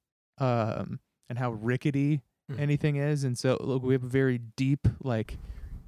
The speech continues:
Speaker 1: generational sense of, like, you know, this could all fall apart at any minute. This is why, like, we're,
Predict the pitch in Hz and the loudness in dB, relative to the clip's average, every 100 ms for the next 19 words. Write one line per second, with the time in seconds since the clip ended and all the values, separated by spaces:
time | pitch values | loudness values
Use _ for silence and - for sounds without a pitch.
0 | - - 131 143 139 117 117 127 - 135 | -12 -2 2 4 4 2 2 2 2 2
1 | 123 120 117 107 104 98 _ _ _ - | 2 2 0 -2 -4 -10 _ _ _ -6
2 | - 123 120 117 - - _ 113 104 104 | -2 0 0 -2 -6 -10 _ -4 -4 -4
3 | 104 - _ _ _ - 110 98 - - | -10 -14 _ _ _ -8 -6 -6 -12 -20
4 | _ _ _ 127 117 127 131 - 139 117 | _ _ _ -2 0 2 0 2 4 2
5 | 117 107 101 110 104 104 101 101 104 - | 2 0 2 0 0 -2 0 0 0 0
6 | 107 127 123 113 110 104 104 - _ _ | -2 0 2 2 2 0 -4 -10 _ _
7 | - 123 127 117 107 | -4 0 2 0 -2